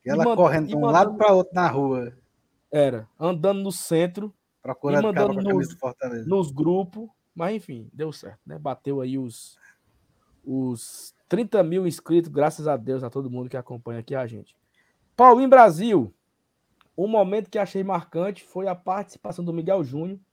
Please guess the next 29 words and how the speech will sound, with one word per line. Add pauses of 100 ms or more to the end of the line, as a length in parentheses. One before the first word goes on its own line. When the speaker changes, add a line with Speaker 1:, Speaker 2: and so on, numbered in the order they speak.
(680)
Speaker 2:
após
o
jogo
do
Náutico. (220)
Speaker 1:
Ui,
Speaker 2:
Paulinho,
eu
acho
que
não
foi
o
Náutico,
foi
o
C
R
B, (1900)
que
foi
o
último
jogo (760)
da
primeira
fase
da
Copa